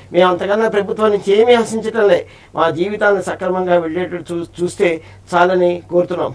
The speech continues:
మా మీద ఏ విధమైన ఆంక్షలు కానీ, ఏ విధమైన పెట్టకండి,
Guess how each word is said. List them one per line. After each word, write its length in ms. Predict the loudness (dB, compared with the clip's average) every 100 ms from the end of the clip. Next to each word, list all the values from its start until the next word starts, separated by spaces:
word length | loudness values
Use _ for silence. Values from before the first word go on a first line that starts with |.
| -6
మా 100 | -2
మీద 260 | 4 6
ఏ 220 | 6 4 2
విధమైన 340 | 2 2 2
ఆంక్షలు 400 | 2 0 -2 0
కానీ, 320 | 0 0 -4 -6 -12 -2
ఏ 140 | 2
విధమైన 320 | 4 4 2
పెట్టకండి, 560 | 0 -6 -4 -2 -2